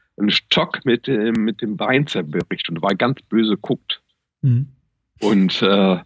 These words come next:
Speaker 1: ja, da weiß man auch nie genau, wie ihre Beziehung ist. Ist sie jetzt neidisch auf die beiden Frauen oder, ähm, heißt sie ihre sexuelle Beziehung nicht gut? Und, ähm, einmal wird ja auch, äh, als diese Eifersuchtsszene kommt, äh,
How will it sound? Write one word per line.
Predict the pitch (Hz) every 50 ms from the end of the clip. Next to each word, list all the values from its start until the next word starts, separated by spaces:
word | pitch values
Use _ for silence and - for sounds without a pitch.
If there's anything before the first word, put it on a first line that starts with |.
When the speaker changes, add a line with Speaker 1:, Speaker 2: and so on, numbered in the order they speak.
| _ _ _ _ _ _ _ _
Speaker 1:
ja, | - 113 123 143 139 139 127 117
da | 101 - - 123 123
weiß | 147 170 170 -
man | 139 135 113
auch | - - 160 160
nie | 147 143 143
genau, | - 143 131 131 131 143 - -
wie | 143 139 127 110
ihre | 90 110 156 147 - 131
Beziehung | 120 - - - - 160 170 143 104 71
ist. | 80 90 - -
Ist | - - - _
sie | 117 110
jetzt | 104 - - _
neidisch | 110 104 120 135 160 170 131 -
auf | - 95 127 -
die | - 127
beiden | - 117 120 123 117 123 117 - _ _
Frauen | - 107 117 123 127 127 127 127 117 107
oder, | 104 104 110 107 110 107 101 - _ _ _ _ _ _ _ _
ähm, | - 92 98 95 92 90 87 92 92 92 90 80 - - - - - -
heißt | - 131 139 -
sie | - 120
ihre | 107 107 - - 110
sexuelle | - - 123 117 - - 120 113 110 127 113
Beziehung | 110 - - _ _ 156 160 151 123 123 123
nicht | 123 117 - - - _ _
gut? | - 120 123 120 123 120 - - -
Und, | 71 87 104 101 98 98 95 - - _
ähm, | 98 104 104 98 95 95 90 92 92 _ _ _ _ _ _ _ _ _ _ _ _ _ _ _ _ _ _ _ _ _ _ _ _ _ _ _ _ _ _ _ -
einmal | - 104 123 147 147 123 117
wird | 127 - -
ja | 110
auch, | 101 - -
äh, | 131 101 107 117 113 107 98 - -
als | 104 110 - -
diese | - 104 64
Eifersuchtsszene | 90 117 - - 139 110 113 - _ _ _ - 123 131 127 127 113 -
kommt, | - - 127 120 113 113 110 101 - -
äh, | - - 87 82